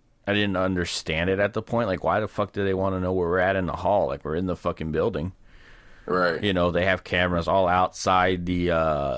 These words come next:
Speaker 1: the perimeter. So if we leave, they can automatically see, oh, well, you're leaving here, here, you know, at this time or whatever. So I always wondered, I was like, are they doing data collection on kids? Are they trying to figure out, like, habits and stuff of, like,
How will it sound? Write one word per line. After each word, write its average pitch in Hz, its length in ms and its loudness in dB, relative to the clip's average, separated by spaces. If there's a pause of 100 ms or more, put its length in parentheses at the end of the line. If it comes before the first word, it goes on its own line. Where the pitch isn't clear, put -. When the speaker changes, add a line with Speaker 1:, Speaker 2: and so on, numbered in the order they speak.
(140)
Speaker 1:
the 101 100 0
perimeter. 101 600 0
So 98 160 -4
if 90 140 -4
we 98 120 0
leave, 117 400 4
they 104 120 2
can 101 100 -2
automatically 101 580 0
see, 123 220 2
oh, 110 220 6
well, 95 120 2
you're 98 120 2
leaving 98 340 0
here, 95 240 0
here, 95 420 0
you 104 140 0
know, 95 100 2
at 82 140 0
this 95 160 -2
time 117 340 0
or 90 60 -4
whatever. 90 380 0
So 92 320 0 (640)
I 101 140 4
always 104 680 2 (140)
wondered, 95 500 2
I 92 100 4
was 95 120 2
like, 95 140 2
are 90 100 4
they 104 120 2
doing 107 460 2
data 87 280 0
collection 127 500 0
on 92 180 0
kids? 107 460 -2
Are 120 80 2
they 95 120 -2
trying 110 240 -2
to 98 60 -4
figure 104 320 0
out, 98 340 4
like, 90 360 -4
habits 98 680 -2
and 120 100 -2
stuff - 300 -4
of, 85 180 -4
like, 90 240 -2